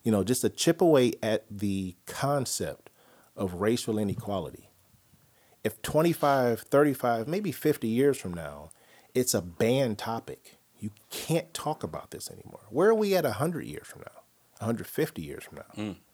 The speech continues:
Speaker 1: Are we, are we where we were supposed to be? And everybody's one shade of brown? And everybody's kumbaya? Or are we back in fucking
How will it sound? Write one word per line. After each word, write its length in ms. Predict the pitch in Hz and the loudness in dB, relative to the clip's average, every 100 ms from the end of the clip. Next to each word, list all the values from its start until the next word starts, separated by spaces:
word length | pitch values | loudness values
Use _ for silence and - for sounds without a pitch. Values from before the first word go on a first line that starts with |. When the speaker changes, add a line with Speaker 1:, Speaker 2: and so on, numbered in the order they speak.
| _ _ _ _ _ _ _ _ _ - | _ _ _ _ _ _ _ _ _ 6
Speaker 1:
Are 100 | 131 | 8
we, 320 | 135 135 139 - - | 10 10 6 2 8
are 100 | 127 | 10
we 180 | 127 160 | 10 10
where 280 | 135 143 135 | 10 10 8
we 400 | 123 123 117 - - _ - | 8 4 2 -6 -20 _ 2
were 120 | 120 | 4
supposed 680 | - 110 - - 135 185 - | 4 -2 -2 6 6 6 4
to 80 | 190 | 4
be? 300 | 202 220 - _ _ _ _ _ _ - _ - | 4 0 -4 _ _ _ _ _ _ -20 _ -2
And 200 | 95 85 - | -2 -4 -10
everybody's 560 | - 135 139 139 135 113 | 0 4 8 6 6 4
one 300 | 107 127 139 | 4 4 0
shade 320 | - 143 139 | 2 4 4
of 100 | 113 | 4
brown? 440 | 120 131 151 175 - _ _ _ _ _ | 4 4 -2 -6 -12 _ _ _ _ _
And 280 | - 92 80 _ | -4 -4 -6 _
everybody's 640 | 104 123 127 131 131 131 | 0 2 6 6 6 2
kumbaya? 800 | - 120 135 131 131 127 127 185 208 _ _ _ _ - | 2 2 4 4 4 4 2 -2 -6 _ _ _ _ 4
Or 240 | 117 123 | 8 10
are 60 | 120 | 8
we 120 | 127 | 6
back 320 | 117 123 120 | 6 4 4
in 80 | 95 | -4
fucking 540 | - 120 - 92 85 | -2 -2 -2 -10 -10